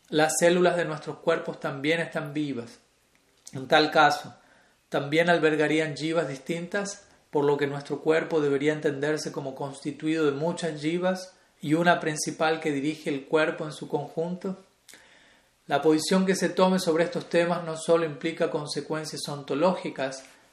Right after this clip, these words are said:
sino éticas, políticas, sociales, espirituales y religiosas en varios ámbitos. Finalmente, ¿a qué Shastra podría remitirme para hacer un estudio sobre estos temas?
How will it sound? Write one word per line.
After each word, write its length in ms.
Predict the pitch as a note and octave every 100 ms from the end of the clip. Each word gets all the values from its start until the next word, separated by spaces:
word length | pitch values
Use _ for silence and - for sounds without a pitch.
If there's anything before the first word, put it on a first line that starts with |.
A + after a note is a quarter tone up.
| -
sino 300 | C#3+ C#3 D3
éticas, 480 | D#3+ F#3 F3 E3
políticas, 680 | - D#3 C#3+ D3+ E3+ - D#3
sociales, 600 | D#3 C#3 - D3+ D3 D3
espirituales 800 | - - C3+ C3 D3+ C#3 C#3+ C#3+
y 40 | C#3+
religiosas 800 | C3 A#2+ - C#3+ D3 D#3 - -
en 180 | C#3 C3+
varios 420 | C3+ C3+ C3+ -
ámbitos. 640 | B2+ A#2+ A2 - A#2 - _ _ _ _ _ _
Finalmente, 760 | D3+ D3+ F3 F3 E3 C#3+ A#2 - - - - _
¿a 120 | - D#3
qué 140 | G3+
Shastra 480 | G3 G3 F#3 F#3+ F3+
podría 400 | D#3+ D3+ D#3+ D#3
remitirme 680 | D3+ C#3 C3 E3+ D#3+ B2+ A#2+
para 200 | C3+ C3
hacer 280 | - D3+
un 100 | D3
estudio 560 | C#3 - E3 D#3+ C#3+ B2
sobre 280 | - C3 C3+
estos 280 | C3+ B2+ -
temas? 540 | C3+ A#2 A2+ - -